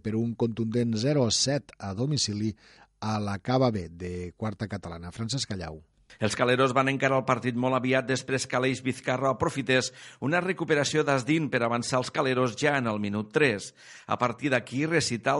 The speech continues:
Speaker 2: de recuperacions i posteriors definicions d'Asdin, que va fer un hat-trick en vint minuts, col·locant un contundent zero quatre en el marcador en el minut trenta.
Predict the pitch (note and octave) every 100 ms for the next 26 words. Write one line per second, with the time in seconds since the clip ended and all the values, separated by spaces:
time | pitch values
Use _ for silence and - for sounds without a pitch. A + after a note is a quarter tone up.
0 | C#3+ C#3+ C#3 B2+ A#2+ A#2+ A2+ B2 D3+ F#3
1 | - - - C3 - C#3+ D3 C#3+ F3 E3
2 | E3+ D#3 D#3 C3+ C#3 A#2 A#2 G#2 B2+ D#3
3 | D#3+ - - - D3+ F3 D3 C#3 - F#3+
4 | F3 D3+ C3 C#3+ D3 - G#2 G2 G2+ G#2+
5 | D#3 C#3 C3+ - - - D3 D#3 D#3 F#3
6 | G3 F#3+ F#3 D#3 D#3 C#3+ D#3 D3 E3 D#3
7 | D3+ C#3 A2+ A2+ C#3 D#3+ D3+ A#2+ B2 A2+
8 | G2+ G2+ A2+ - D3+ C3 A2 G2+ F2